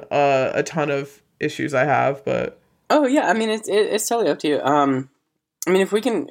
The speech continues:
Speaker 2: we can talk about the music. Um,
Speaker 1: Yeah, you love the music a lot.
Speaker 2: I, I, I freaking love the music. And every movie, even nowadays, every movie has to have their, like, theme song.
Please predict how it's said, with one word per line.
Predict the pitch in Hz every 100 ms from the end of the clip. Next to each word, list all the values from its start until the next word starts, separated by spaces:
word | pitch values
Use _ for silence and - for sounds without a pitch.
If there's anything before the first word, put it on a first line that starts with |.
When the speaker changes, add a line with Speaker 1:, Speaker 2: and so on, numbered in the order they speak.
| 156
Speaker 2:
we | 220
can | 262
talk | 113
about | 95 87
the | 82
music. | 80 113 120 -
Um, | 120 113 104 101
Speaker 1:
Yeah, | 190
you | 185 190 254
love | 233 165
the | 156
music | 170 170 147
a |
lot. | 139 139
Speaker 2:
I, | 113 98 113 123 120
I, | 107
I | 139
freaking | 139 107 92
love | 90
the | 92
music. | 87 92 101
And | 104 -
every | 123 120 143 139
movie, | 107 101 101 92 90 87 _
even | - 175 208 87
nowadays, | 90 98 90 90 - - -
every | 127 165
movie | 139 113 110
has | 101 85 -
to | 95
have | 92 98 92
their, | 87
like, | 85 85
theme | - - 82 87
song. | - 113 120 135